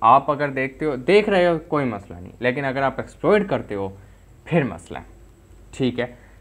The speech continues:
तो ये यानी कि बहुत, अ, ए, डायरेक्टरी एनुमरेशन बहुत अच्छा पार्ट है इन इन्फॉर्मेशन गैदरिंग का।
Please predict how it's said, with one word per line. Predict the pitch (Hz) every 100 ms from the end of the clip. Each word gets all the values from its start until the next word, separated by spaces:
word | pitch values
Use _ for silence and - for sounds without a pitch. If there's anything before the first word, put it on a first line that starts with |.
| -
तो | 160 143 147 143
ये | 131 120 143 156 160 160 -
यानी | 123 123 123 127
कि | 131
बहुत, | 117 110 120 247 131
अ, | 127 127 123 -
ए, | 113 110 107 101
डायरेक्टरी | 110 113 110 131
एनुमरेशन | 120 117 110 123 117
बहुत | 113 120 120 -
अच्छा | 110 - 123 123 123 - - -
पार्ट | 104 110 139
है | 139 156 156 - -
इन | 120
इन्फॉर्मेशन | - 120 131 123 113 131
गैदरिंग | 113 107 117 113
का। | 120